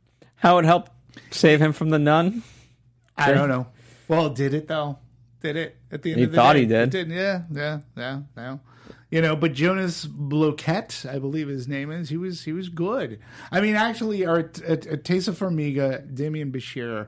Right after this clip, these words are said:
Speaker 2: uh, our three l-, main leads here, I thought they did a good job. I, I mean, I liked, you know, I would have liked them in a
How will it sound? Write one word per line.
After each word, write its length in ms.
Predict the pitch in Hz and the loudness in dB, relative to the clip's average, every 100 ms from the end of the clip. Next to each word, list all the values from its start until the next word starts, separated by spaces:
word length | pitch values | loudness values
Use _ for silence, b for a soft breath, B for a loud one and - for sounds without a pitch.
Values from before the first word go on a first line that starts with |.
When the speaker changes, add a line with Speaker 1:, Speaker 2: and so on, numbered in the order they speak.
| b b b b 120 | b b b b -8
Speaker 2:
uh, 20 | |
our 680 | 113 113 - 123 120 120 113 | -6 -8 -8 -10 -8 -8 -10
three 340 | - 160 170 131 | -10 -8 -6 -6
l-, 160 | 127 120 | -10 -8
main 520 | 131 139 135 123 117 | -6 -4 -4 -4 -6
leads 360 | 131 131 127 107 | -6 -6 -8 -12
here, 480 | 117 113 110 110 120 | -10 -8 -8 -8 -10
I 80 | |
thought 460 | 110 127 123 117 - b b b b - | -12 -8 -6 -8 -12 b b b b -6
they 140 | 143 | -4
did 160 | 139 139 | -2 -2
a 80 | 135 | -2
good 200 | 123 113 | -4 -6
job. 420 | 117 147 233 131 - - | -8 -8 -10 -12 -16 -8
I, 180 | 131 127 | -4 -4
I 100 | 135 | -4
mean, 180 | 143 | -4
I 100 | 135 139 | -6 -6
liked, 540 | 139 156 160 - - _ _ _ _ _ | -4 -6 -8 -16 -20 _ _ _ _ _
you 120 | 180 | -2
know, 100 | 180 - | 0 0
I 80 | 180 | 2
would 180 | 180 | 2
have 120 | 190 170 | 0 0
liked 220 | 196 202 | -2 -2
them 120 | 175 | -2
in 100 | |
a 60 | 165 | -2